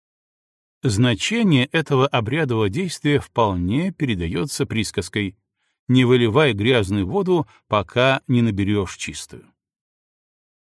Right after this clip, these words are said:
Своими действиями она как бы предупреждала сестру, которую сильно любила и которую старалась удержать от развода с мужем, в ком та совершенно разочаровалась до тех пор,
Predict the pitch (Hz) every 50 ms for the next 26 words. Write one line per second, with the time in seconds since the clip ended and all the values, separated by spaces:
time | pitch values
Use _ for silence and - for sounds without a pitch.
0 | _ _ _ _ _ _ - - - 113 110 143 180 180 175 170 139 107 127 208
1 | 220 180 - - - 127 120 117 117 120 - - 123 127 120 127 143 160 147 -
2 | 156 156 151 135 123 131 147 135 110 - 135 131 123 101 - 113 107 87 90 113
3 | 147 143 127 120 - - 113 95 - - 135 147 156 143 110 _ _ _ _ _
4 | - 120 113 101 - 131 123 123 120 107 - - - 123 113 104 101 95 90 87
5 | 82 107 143 143 127 113 95 - _ _ _ _ - 110 98 - 107 98 - 127
6 | 123 113 113 101 - - 101 98 101 107 110 110 98 - - - - 123 107 110
7 | 101 85 85 90 113 120 117 104 - - 123 - 117 117 104 92 104 107 110 110
8 | 117 - - 113 107 98 92 90 104 101 87 - _ _ _ _ _ - - -
9 | 131 123 110 104 95 - 117 110 - - - 101 98 85 - - - 120 110 107
10 | 104 107 107 107 107 110 117 - - 127 104 95 87 82 76 80 85 - - -
11 | 127 110 110 98 - - 95 - - - 135 165 202 -